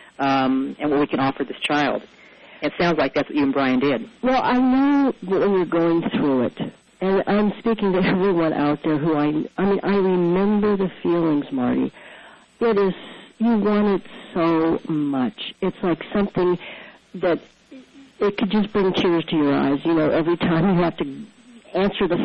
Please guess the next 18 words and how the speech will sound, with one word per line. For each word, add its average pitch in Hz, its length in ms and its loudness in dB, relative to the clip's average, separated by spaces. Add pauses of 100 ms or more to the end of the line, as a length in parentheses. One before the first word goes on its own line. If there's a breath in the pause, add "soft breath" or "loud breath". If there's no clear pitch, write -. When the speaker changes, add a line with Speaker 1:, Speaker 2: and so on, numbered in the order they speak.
Speaker 2:
phone 170 260 2
and 160 140 2
it's 156 160 -2
a 165 40 0
negative 151 600 2
or 156 120 2
whatever. 208 440 2
I 165 80 0
mean, 233 140 2
it's 247 200 -4
really, 302 460 2 (180)
is, 196 200 -2 (100)
it 208 100 2
is 175 220 0 (120)
really 170 360 2
excruciating. 147 800 -2 (840 loud breath)
But 262 140 2
it's 254 160 0